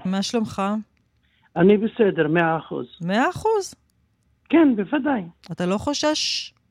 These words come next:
Speaker 1: ממצבכם
Speaker 2: לא.
Speaker 1: בכנסת הבאה?
Speaker 2: לא, אני כבר, אה, כמה וכמה פעמים, אה, עברתי את המשוכה הזאת, ורע"מ תמיד, אה, הערכות של, שלה בסקרים היא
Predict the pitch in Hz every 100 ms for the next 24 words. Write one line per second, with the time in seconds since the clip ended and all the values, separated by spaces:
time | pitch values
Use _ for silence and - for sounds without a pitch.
0 | _ _ _ _ _ _ _ _ _ _
1 | - 202 202 202 285 381 226 220 226 -
2 | 214 233 269 285 _ _ _ - 247 262
3 | 214 214 220 175 165 190 175 180 180 180
4 | 180 175 170 165 - 190 185 156 160 175
5 | 165 - 147 151 160 190 202 202 _ _
6 | _ _ _ - 143 131 147 135 170 160
7 | 170 160 156 151 147 143 135 - - -
8 | 139 135 139 143 - - 165 151 143 127
9 | 131 135 135 151 143 147 127 123 143 175
10 | 160 165 - 156 175 180 - _ _ _
11 | _ _ _ 127 127 123 139 131 143 -
12 | 170 - 160 143 139 143 139 - 147 151
13 | 143 135 - 143 147 139 135 135 135 131
14 | 123